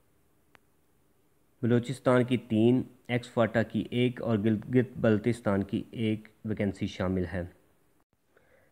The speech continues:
यहाँ जो बात नोट करने वाली वो है, वो ये है कि कैंडिडेट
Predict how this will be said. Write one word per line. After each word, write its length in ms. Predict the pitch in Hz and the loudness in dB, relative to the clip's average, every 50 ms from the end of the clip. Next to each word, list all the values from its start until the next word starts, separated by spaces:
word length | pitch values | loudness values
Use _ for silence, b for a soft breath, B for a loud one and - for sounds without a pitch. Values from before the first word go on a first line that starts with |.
| _ - | _ 0
यहाँ 260 | 123 113 120 123 147 160 | 2 4 4 6 6 6
जो 120 | 156 151 | 6 6
बात 260 | 135 131 131 135 135 | 8 10 10 10 10
नोट 260 | 143 127 123 135 135 - | 8 8 8 6 6 6
करने 220 | 147 139 143 143 | 6 6 6 6
वाली 280 | 143 139 135 135 135 135 | 6 6 6 4 2 2
वो 200 | 120 113 113 - - | 0 -2 -4 -4 -6
है, 260 | 104 113 113 117 120 | -2 2 4 4 6
वो 160 | 120 117 120 | 6 6 4
ये 200 | 113 107 131 143 | 4 4 4 4
है 140 | 131 123 113 | 4 4 2
कि 180 | 117 - 135 | 2 0 -2
कैंडिडेट 720 | 127 - - 113 113 117 123 127 123 120 120 120 120 - | 0 2 4 4 4 2 2 2 4 4 4 4 2 -4